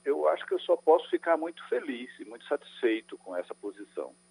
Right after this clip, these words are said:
Primeiro porque é uma atleta de nível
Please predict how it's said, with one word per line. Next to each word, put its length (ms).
Primeiro 400
porque 720
é 100
uma 200
atleta 560
de 160
nível 540